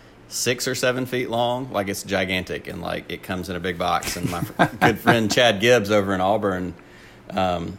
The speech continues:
Speaker 1: scored one, and it was basically done almost on, like, a Kickstarter mode. Like, if enough people signed up for it and they reached a certain threshold, then it would go into production, and you would be rece-, you know, pre-ordered one.
Speaker 2: Oh, wow.
Speaker 1: Um, so my buddy in Chad in Auburn, it,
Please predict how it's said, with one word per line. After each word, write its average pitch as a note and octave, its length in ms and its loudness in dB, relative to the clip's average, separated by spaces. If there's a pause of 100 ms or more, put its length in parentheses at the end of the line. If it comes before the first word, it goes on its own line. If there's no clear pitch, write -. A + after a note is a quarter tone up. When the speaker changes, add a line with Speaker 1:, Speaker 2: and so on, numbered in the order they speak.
Speaker 1:
scored C#3 420 6
one, F2+ 500 2
and G2 100 -2
it G2+ 60 0
was F#2+ 120 -4
basically G#2 400 2
done G2 240 2
almost G#2 380 2
on, F#2+ 120 -4
like, F2+ 160 -2
a F#2 60 -8
Kickstarter F#2 580 -2
mode. F2+ 280 -2
Like, F2+ 180 -2
if F2+ 100 -8
enough F#2 260 -4
people G2 240 -6
signed G2 340 0
up G2 180 0
for F#2+ 200 -2
it - 40 -8
and E2 100 -10
they F2+ 60 -4
reached F#2 240 -6
a F#2 40 -10
certain F#2 260 -6
threshold, F#2 540 -2
then F2+ 120 -6
it D2 100 -8
would F2 120 -12
go F2+ 140 -6
into F2 140 -8
production, F#2 680 -4 (380)
and F2+ 160 -6
you F2 80 -4
would E2+ 120 -6
be F2+ 120 -2
rece-, F2+ 400 -6
you F#2 80 -4
know, D#2+ 160 -6
pre-ordered F#2 600 -2
one. F2+ 500 -4
Speaker 2:
Oh, A#2 220 4
wow. G2 320 2
Speaker 1:
Um, F#2 440 0
so - 140 -2
my G2+ 100 4
buddy G#2+ 240 6
in F#2+ 80 -2
Chad A2+ 320 4
in F#2+ 100 0
Auburn, G#2 400 4
it, - 220 -2